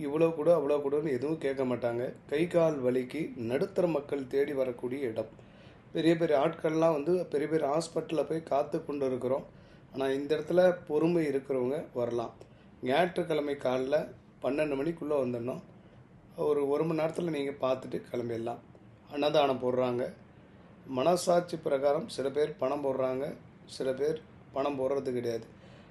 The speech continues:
அந்த பணமும் எதுக்காக வாங்குறாங்கன்னா, இவங்க அன்னதானத்துக்கு வாங்குறாங்க.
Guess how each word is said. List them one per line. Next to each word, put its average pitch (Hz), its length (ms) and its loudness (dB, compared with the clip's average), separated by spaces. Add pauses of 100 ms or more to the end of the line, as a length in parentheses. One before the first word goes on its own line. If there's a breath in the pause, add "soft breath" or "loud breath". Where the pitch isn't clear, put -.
(120)
அந்த 127 180 -2
பணமும் 156 340 2
எதுக்காக 165 460 4
வாங்குறாங்கன்னா, 135 580 2
இவங்க 147 360 -2
அன்னதானத்துக்கு 139 640 -2
வாங்குறாங்க. 117 480 -2